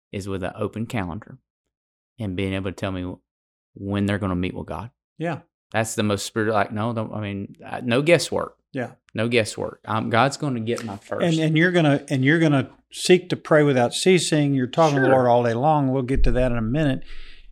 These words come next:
Speaker 2: But that deliberate,
Speaker 1: <laughs> Yeah.
Speaker 2: uninterrupted time
Speaker 1: Sure.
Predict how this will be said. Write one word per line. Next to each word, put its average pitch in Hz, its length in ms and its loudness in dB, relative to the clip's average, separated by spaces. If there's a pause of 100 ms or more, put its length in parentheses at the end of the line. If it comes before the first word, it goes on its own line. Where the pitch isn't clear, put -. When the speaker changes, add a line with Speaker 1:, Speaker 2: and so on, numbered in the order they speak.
(120)
Speaker 2:
But 135 380 2 (100)
that 131 320 0
deliberate, 156 880 2
Speaker 1:
<laughs> - 80 -20
Yeah. - 100 -14 (400)
Speaker 2:
uninterrupted 143 1160 2
time 104 340 -6
Speaker 1:
Sure. 120 340 -10